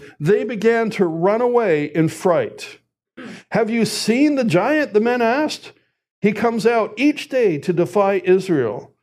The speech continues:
The king has offered a huge reward to anyone who kills him. He will give the man one of his daughters for a wife,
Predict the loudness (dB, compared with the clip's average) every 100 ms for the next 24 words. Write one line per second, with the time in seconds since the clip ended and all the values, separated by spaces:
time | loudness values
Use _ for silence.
0 | _ _ -2 0 -2 0 0 2 2 2
1 | 2 2 2 0 0 2 2 0 0 2
2 | 2 0 -2 0 2 2 2 2 0 0
3 | 0 -2 -8 -10 -18 -2 0 2 0 0
4 | -2 0 2 2 0 0 2 2 0 -4
5 | -2 0 2 0 2 0 0 0 2 0
6 | -2